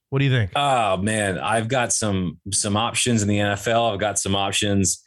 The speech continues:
Speaker 1: Don't you
Speaker 2: uh,
Speaker 1: dare.
Speaker 2: with the Washington Huskies. I already took,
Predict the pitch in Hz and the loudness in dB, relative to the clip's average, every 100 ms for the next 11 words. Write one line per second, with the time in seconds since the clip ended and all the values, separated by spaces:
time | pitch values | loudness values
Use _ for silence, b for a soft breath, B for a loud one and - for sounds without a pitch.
0 | - 127 - 123 98 95 92 92 107 113 | -2 0 0 -2 0 2 2 0 -2 -2
1 | 107 110 113 - 107 90 120 117 - 92 | 0 0 0 0 -2 0 0 0 0 0
2 | 101 110 147 156 139 120 139 123 - | 2 2 2 0 0 -2 0 -2 -4